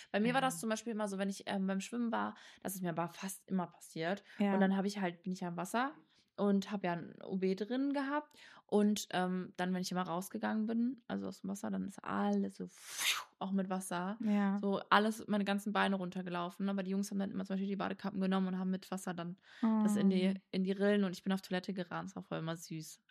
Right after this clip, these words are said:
Speaker 1: Deswegen hab ich,
Speaker 2: Weil
Speaker 1: glaub
Speaker 2: das ist
Speaker 1: ich,
Speaker 2: ja
Speaker 1: so
Speaker 2: süß,
Speaker 1: so
Speaker 2: wenn man sich so ein bisschen unterstützt, so, weißt
Speaker 1: Ja, die Jungs
Speaker 2: du?
Speaker 1: haben immer unterstützt. Es war auch so, auch die Mädels so, ne? Aber es waren am Ende keine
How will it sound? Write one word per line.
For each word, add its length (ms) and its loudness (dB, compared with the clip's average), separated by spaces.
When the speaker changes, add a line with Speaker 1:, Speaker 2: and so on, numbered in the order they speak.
Speaker 1:
Deswegen 400 0
hab 100 0
ich, 100 -6
Speaker 2:
Weil 80 12
Speaker 1:
glaub 40 12
Speaker 2:
das 60 10
ist 40 6
Speaker 1:
ich, 20 12
Speaker 2:
ja 60 12
Speaker 1:
so 40 12
Speaker 2:
süß, 80 8
Speaker 1:
so 60 8
Speaker 2:
wenn 60 12
man 100 12
sich 100 6
so 80 6
ein 80 10
bisschen 220 6
unterstützt, 580 -2
so, 160 -4
weißt 180 4
Speaker 1:
Ja, 180 8
die 80 4
Jungs 160 10
Speaker 2:
du? 60 6
Speaker 1:
haben 120 2
immer 280 0
unterstützt. 640 -6
Es 180 -4
war 140 4
auch 80 -4
so, 200 -6
auch 160 -2
die 120 -4
Mädels 520 0
so, 180 -6
ne? 240 0
Aber 160 -2
es 140 -6
waren 140 -4
am 40 -8
Ende 160 -6
keine 380 -8